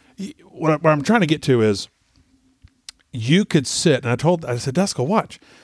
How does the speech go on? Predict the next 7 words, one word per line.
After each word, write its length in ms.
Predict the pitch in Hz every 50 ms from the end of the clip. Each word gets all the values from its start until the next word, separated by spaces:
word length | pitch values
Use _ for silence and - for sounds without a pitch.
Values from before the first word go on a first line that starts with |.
| - _ _ _ _ _ _ _ _ _ _ -
We 220 | 120 147 220 254
could 180 | - 185 143 -
sit 380 | - - - - 202 208 -
in 220 | - 156 139 127 123
this 200 | 120 135 143 -
church 380 | - - - 180 185 175 -
service 640 | - - 107 95 87 87 90 90 - - - -